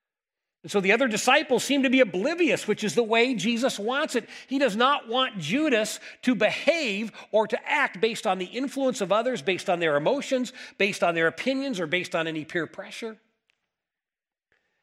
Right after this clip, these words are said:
He wants Judas to act based solely on the dictates of his own conscience. And we need to understand that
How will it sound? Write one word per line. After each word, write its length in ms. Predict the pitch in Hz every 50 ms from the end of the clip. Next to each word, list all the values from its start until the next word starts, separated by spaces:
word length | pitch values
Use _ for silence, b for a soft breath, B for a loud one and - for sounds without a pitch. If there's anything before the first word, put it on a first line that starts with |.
| _ _ _ _ _ _ -
He 80 | 165
wants 220 | 175 170 151 - -
Judas 340 | - 165 151 156 147 -
to 100 | - 147
act 320 | 135 139 135 - 147 127 117
based 360 | 143 139 135 127 - - -
solely 680 | - - - 175 180 170 143 117 101 101 113 127 131 _ _ _ _ _ _ _ -
on 100 | 143 131
the 80 | 127
dictates 800 | 117 123 151 - _ _ - 110 104 - _ - - - - - _ _
of 80 | - 135
his 160 | 135 113 -
own 140 | 120 107 113
conscience. 520 | - - 151 156 156 - - 120 _ _ _ _ _ _ _ _ _ _ _ _ _ _ _ _ _ _ _ _ _ _ _ _ _ _ _ _ _ _ _ _ _ _ _ _ _ _ _ _ _ _ _ _ _ _ _ _ _ _ _ _ _ _ _ _ _ _ _ _ _ _ _ _ _ _
And 100 | - 170
we 80 | 226
need 140 | 262 262 208
to 100 | 185 175
understand 760 | 190 180 160 127 - - - 139 143 170 170 165 147 120 104
that 180 | 107 110 110